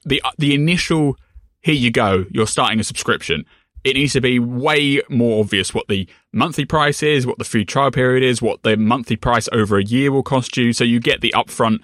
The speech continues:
commitment and you're not going in blind. You're not, yeah, like, you've got to stop people from just pressing buy, buy, buy, buy, buy without actually reading what they're buying, right? 'Cause that, not only is it customer friendly, it also leads to the scammy issues, uh, that we've seen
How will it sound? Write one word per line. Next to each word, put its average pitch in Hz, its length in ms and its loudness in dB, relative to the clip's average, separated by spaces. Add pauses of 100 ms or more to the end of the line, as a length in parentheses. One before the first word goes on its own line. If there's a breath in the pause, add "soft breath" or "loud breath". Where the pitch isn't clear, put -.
(260 soft breath)
commitment 98 500 0 (300 loud breath)
and 123 100 2
you're 127 100 4
not 131 220 0
going 110 260 2
in 104 140 2
blind. 101 300 2
You're 101 100 0
not, 123 200 -2
yeah, 123 120 0
like, 110 160 -2
you've 131 100 0
got - 100 6
to 143 60 2
stop - 240 0
people 101 200 0
from 101 140 -2
just 104 160 -2
pressing 104 340 -2 (100)
buy, 110 200 2
buy, 101 160 2
buy, 101 160 0
buy, 98 100 -2
buy 98 160 0
without 98 180 -2
actually 92 220 -8
reading 95 340 -4
what 92 120 -6
they're 82 100 -6
buying, - 360 -6
right? 92 240 -2
'Cause - 200 -2 (260 loud breath)
that, 147 180 -4 (300 loud breath)
not 180 140 -2
only 202 200 0
is 131 120 0
it - 240 -2
customer 127 340 -2
friendly, 127 400 2
it 127 80 0
also 123 260 0
leads 117 260 0
to - 100 -8
the 104 80 -10
scammy 117 500 0
issues, - 420 -6
uh, 87 220 0
that 80 140 -8
we've 85 160 -8
seen 92 320 -2